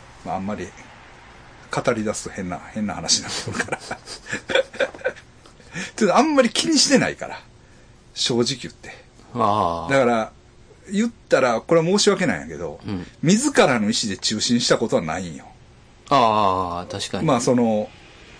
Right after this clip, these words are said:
Speaker 1: 中止なんやったら中止か。
Speaker 2: うん。ああ、まあまあ、そうっす。
Speaker 1: っていう感じやんか。
Speaker 2: うん。
Speaker 1: で、なん、なんていうの？主体的にさ、
Speaker 2: うん。
Speaker 1: やっぱもうこの時期あかんと思うで、やめとこうって言ったことはないねん、
Speaker 2: うん。
Speaker 1: 俺も。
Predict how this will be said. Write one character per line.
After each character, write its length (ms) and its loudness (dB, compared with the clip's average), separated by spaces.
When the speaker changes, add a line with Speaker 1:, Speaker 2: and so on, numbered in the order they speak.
Speaker 1:
中 200 2
止 260 6
な 80 4
ん 40 2
や 60 2
っ 40 -4
た 180 2
ら 100 2
中 200 -8
止 240 -6
か。 560 -2
Speaker 2:
う 60 -4
ん。 280 -6
あ 220 2
あ、 20 0
ま 140 -4
あ 20 -4
ま 120 -6
あ、 20 -10
そ 160 -4
う 20 -6
っ 20 -6
す。 100 -10
Speaker 1:
っ 40 -12
て 60 2
い 60 4
う 60 2
感 160 4
じ 100 -2
や 60 -4
ん 40 -10
か。 100 -12
Speaker 2:
う 20 -10
ん。 40 -6
Speaker 1:
で、 260 0
な 140 2
ん、 200 -2
な 100 0
ん 20 0
て 80 -4
い 20 -2
う 40 -4
の？ 80 -6
主 120 -2
体 220 6
的 140 2
に 120 0
さ、 260 0
Speaker 2:
う 340 -12
ん。 20 -2
Speaker 1:
や 40 -4
っ 20 -12
ぱ 120 0
も 100 -2
う 20 -14
こ 140 -2
の 100 2
時 120 -6
期 100 2
あ 80 4
か 160 2
ん 80 0
と 100 4
思 220 2
う 20 -4
で、 220 0
や 140 2
め 100 2
と 140 0
こ 200 2
う 20 -2
っ 20 -6
て 40 -20
言 120 2
っ 40 -2
た 120 6
こ 80 2
と 80 4
は 60 6
な 100 2
い 40 4
ね 40 2
ん、 40 0
Speaker 2:
う 20 -2
ん。 40 -4
Speaker 1:
俺 100 -6
も。 120 -14